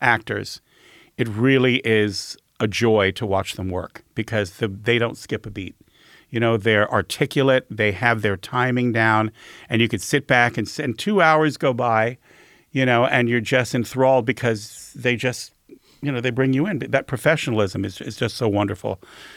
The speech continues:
to, uh, to witness it, especially, and I was right up in front, you know, f-, first row, and they were right in front of me. So it, it was, it was fun to watch. Andrew came, and another friend of ours joined us. Uh, and anyway, it's about, it's about a,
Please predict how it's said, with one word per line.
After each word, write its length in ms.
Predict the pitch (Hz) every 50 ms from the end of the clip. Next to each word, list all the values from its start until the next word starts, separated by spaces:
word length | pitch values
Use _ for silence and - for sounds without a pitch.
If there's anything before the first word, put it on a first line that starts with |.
| - _ _
to, 260 | - - 117 113 101
uh, 140 | 98 95 98 -
to 140 | - -
witness 340 | 113 113 110 110 107 98 -
it, 80 | 110 104
especially, 360 | 101 - - 143 131 - 120
and 60 | 113
I 40 | 110
was 160 | 101 101 92
right 240 | 101 113 113 113 104
up 120 | 101 -
in 80 | - 95
front, 300 | - - 110 95 92 - -
you 100 | - 107
know, 60 | 95
f-, 180 | 90 - - -
first 320 | - - - 110 95 - -
row, 280 | 117 98 90 92 95 95
and 140 | 87 87 - _ - - - - - - _
they 80 | - 110
were 100 | 101 95
right 140 | 98 101
in 80 | 101 95
front 220 | - - 101 92
of 40 | 92
me. 80 | 90 98
So 140 | 95 - 151
it, 200 | - 147 143 -
it 40 | - 139
was, 180 | 135 127 -
it 140 | - - 131
was 260 | 117 117 104 - -
fun 300 | - - - - 127 110 101
to 100 | - 110
watch. 300 | 101 98 92 92 - -
Andrew 320 | 127 113 113 107 117 113
came, 400 | 107 - 104 104 101 101 101 101 - _ _ _ _ _ _ _ _ _ _
and 100 | - 113
another 240 | 113 107 107 101 101
friend 240 | - - - 107 98
of 100 | 95 98
ours 180 | 104 - 104 -
joined 300 | - - 110 101 101 104
us. 180 | 104 107 - - _ _ - - - - - - -
Uh, 180 | - 131 127 131
and 120 | 135 151 175
anyway, 200 | 190 160 143 135
it's 100 | - -
about, 320 | 156 127 147 143 143 -
it's 140 | 143 - -
about 260 | 135 123 139 139 139
a, 240 | 135 131 127 123 120